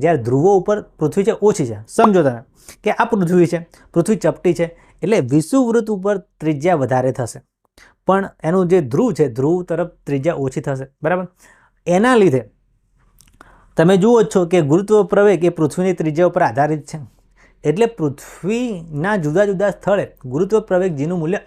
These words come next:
અચળ અચળ હોઈ શકે, એટલે અલગ અલગ હોઈ શકે છે, પણ બહુ વધારે ડિફરન્સ નહીં આવે. એટલે પૃથ્વીની સપાટી ઉપર આપણે સરેરાશ જે જીનું મૂલ્ય છે એ અચળ લેવામાં આવે છે.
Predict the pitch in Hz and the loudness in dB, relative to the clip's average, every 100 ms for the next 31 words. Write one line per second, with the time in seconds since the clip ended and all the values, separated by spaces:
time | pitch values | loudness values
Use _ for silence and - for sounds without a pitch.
0 | 143 - 185 208 208 233 262 - 156 175 | -4 -2 -2 -2 0 0 0 0 0 0
1 | 180 233 233 233 247 277 180 151 120 117 | 2 4 4 4 2 2 2 0 -4 -10
2 | _ _ - - - 226 262 185 143 202 | _ _ -20 -8 -2 2 4 4 4 4
3 | 254 240 254 240 233 214 180 147 185 254 | 4 2 2 0 0 0 0 -2 -6 -8
4 | _ _ _ 233 220 220 170 - 214 247 | _ _ _ 0 0 0 -2 0 -2 -2
5 | 214 175 180 180 180 175 180 180 185 202 | -4 -2 -2 -2 -4 -2 -4 -2 -2 0
6 | 240 180 127 - _ _ _ _ _ _ | 0 -2 -6 -16 _ _ _ _ _ _
7 | _ _ 131 170 156 180 202 170 165 160 | _ _ -2 -2 0 -2 0 -2 -4 -6
8 | 196 160 202 196 170 139 127 127 123 117 | -14 -2 0 2 2 2 0 -2 -8 -8